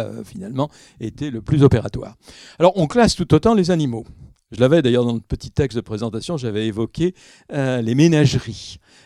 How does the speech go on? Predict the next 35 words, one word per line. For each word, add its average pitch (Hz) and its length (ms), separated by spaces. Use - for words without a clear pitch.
qui 123 80
sont 127 160
les 107 140
ancêtres 120 340
des 113 140
zoos. 107 500
Alors, 107 220
je, 107 380
bon, 107 280
j'ai, 95 160
<laughs> - 300
je 101 200
vois 117 80
le 98 80
temps - 160
qui - 160
passe, - 340
on 110 200
n'aura 113 220
pas 120 80
le 113 60
temps 127 120
d'en 113 140
parler, 131 280
mais, 143 380
euh, 123 200
les 139 140
zoos 143 320
sont 165 300
des 127 140
mises 123 160
en 117 80
scène 160 240
du 127 120
monde. 131 340